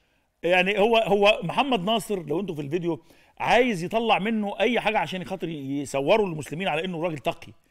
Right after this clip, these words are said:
هو بيقول له: "انتوا عندكم في خمر وكذا وفي"، قال له: "احنا ما نقدرش نمنع". قال له: "اه، بس انت، انت عندك رغبه تمنع، مش قادر، بس عندك حتى بتتمنى". قال له: "لا، ولا اتمنى حتى". كسفه. محمد ناصر بيزايد عايز يطلع منه انه تقي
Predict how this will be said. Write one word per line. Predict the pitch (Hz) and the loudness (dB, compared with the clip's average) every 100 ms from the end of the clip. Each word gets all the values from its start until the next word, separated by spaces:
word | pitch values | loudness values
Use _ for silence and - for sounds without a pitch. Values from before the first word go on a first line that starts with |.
| _ _ - - | _ _ -18 -6
هو | 185 | -4
بيقول | 202 269 | -2 -2
له: | 240 | -2
"انتوا | 165 | -4
عندكم | 160 220 180 | -8 -8 -10
في | 156 190 | -12 -12
خمر | 160 190 170 | -10 -10 -8
وكذا | 156 131 165 175 | -10 -8 -8 -6
وفي"، | 170 135 175 180 160 - _ _ | -8 -10 -12 -10 -12 -14 _ _
قال | - 220 | -4 0
له: | 240 | 0
"احنا | 190 | -2
ما | |
نقدرش | 185 196 - | -4 -8 -6
نمنع". | 190 151 107 _ _ - | -8 -8 -12 _ _ -4
قال | 185 | 0
له: | 240 | 0
"اه، | |
بس | 190 - | -2 -4
انت، | 165 151 143 - | -8 -6 -8 -8
انت | 127 117 | -8 -6
عندك | 151 202 160 165 | -4 -4 -4 2
رغبه | 226 185 151 135 | 2 2 -4 -6
تمنع، | 175 180 175 165 - _ _ _ - | -6 -4 -4 -6 -10 _ _ _ -10
مش | 127 - | -8 0
قادر، | 208 185 156 | 2 2 -2
بس | 123 | -6
عندك | 131 180 156 143 - _ | -6 -4 -4 -8 -10 _
حتى | - 180 160 | -6 -6 -4
بتتمنى". | 123 135 180 170 | -10 -6 -6 -4
قال | 185 | -4
له: | 240 | -2
"لا، | 247 233 - _ | -2 -4 -6 _
ولا | 220 233 | 0 2
اتمنى | - 226 202 | 0 -2 -2
حتى". | 147 160 - _ _ | -4 -6 -8 _ _
كسفه. | 269 254 151 127 - - | 2 4 -2 -8 -16 -12
محمد | - 214 247 | 0 2 4
ناصر | 233 220 | 0 0
بيزايد | 196 175 208 | -2 0 2
عايز | 180 233 | 4 2
يطلع | 214 240 202 | 2 2 2
منه | 214 240 226 | 4 0 0
انه | 180 | -2
تقي | 180 190 120 | 0 -2 -4